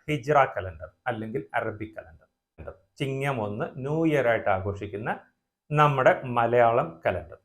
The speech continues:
പഴയ കാലത്തെ ഏതെങ്കിലും ആളുകളോട് "ഇത് ഏത് വർഷമാണ്?" എന്ന് ചോദിച്ചാൽ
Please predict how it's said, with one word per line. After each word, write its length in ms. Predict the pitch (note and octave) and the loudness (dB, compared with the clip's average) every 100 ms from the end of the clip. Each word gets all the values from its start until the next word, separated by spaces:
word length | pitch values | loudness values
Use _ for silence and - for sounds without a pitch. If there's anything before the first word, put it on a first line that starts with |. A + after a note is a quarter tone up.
| _ _ _ | _ _ _
പഴയ 200 | G#3 B3+ | 10 12
കാലത്തെ 340 | B3 A3 G3+ G#3+ | 12 12 10 8
ഏതെങ്കിലും 460 | F#3 F#3 F#3 F#3 | 8 8 6 6
ആളുകളോട് 540 | E3 D#3+ E3 D#3 A2 G2+ - _ _ _ | 8 8 8 6 4 0 -10 _ _ _
"ഇത് 100 | F#3+ | 6
ഏത് 160 | G3 A#3 | 8 10
വർഷമാണ്?" 680 | G3+ - G#3 F#3+ E3 C3 C3+ | 10 8 6 6 4 2 -4
എന്ന് 140 | C3+ | -4
ചോദിച്ചാൽ 500 | B2+ A#2+ A2+ C#3 C3 | -2 -4 -2 2 0